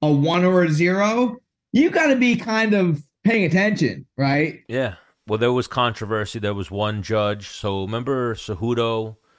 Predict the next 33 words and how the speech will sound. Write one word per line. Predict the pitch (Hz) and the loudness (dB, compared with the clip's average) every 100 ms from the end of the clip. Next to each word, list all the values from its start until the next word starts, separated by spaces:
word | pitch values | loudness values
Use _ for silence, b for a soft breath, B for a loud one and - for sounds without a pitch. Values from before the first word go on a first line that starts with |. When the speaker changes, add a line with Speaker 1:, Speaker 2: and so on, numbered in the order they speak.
| _ _ - | _ _ -6
Speaker 2:
lost | 104 107 - | -2 -2 -4
to | 95 | -4
Benavidez, | 104 101 104 110 113 110 - - _ _ | -4 -4 -4 -2 -2 -4 -10 -18 _ _
a | 98 | -16
split | - 117 113 | -6 -6 -6
decision, | 98 113 110 110 110 107 - | -6 -4 -2 -4 -8 -12 -10
and | 98 95 | -10 -8
it | |
was | 90 | -8
controversial | - 107 95 101 107 - 104 | -4 -4 -2 -2 -2 -2 -6
a | 107 | -6
little | 107 | -6
bit? | 101 110 - _ _ _ _ _ _ _ - | -4 -6 -8 _ _ _ _ _ _ _ -4
Speaker 1:
Right. | 117 90 - _ - | -4 -4 -8 _ -10
Speaker 2:
This, | 82 - | -10 -10
one | 104 117 | -2 -2
of | 120 | 0
the | 107 | -4
judges | 87 113 104 92 | -2 0 0 -2
that | 101 95 | -2 -2
was | 87 | -2
on | 98 95 | -2 0
that | 101 104 | 0 0
fight | - 107 104 - | -2 -6 -4 -4
that | 87 - | -8 -8
scored | - 101 92 | -8 -6 -6
it | 95 | -8
for | - 98 85 | -8 -6 -6
Benavidez | 98 92 80 110 98 92 90 85 - b b | -6 -6 -6 -4 -4 -4 -6 -8 -18 b b
was | 90 95 | -6 -4
on | 101 85 95 | -2 -4 -2
this | 117 - | -4 -4
fight | 104 90 85 | -4 -2 -4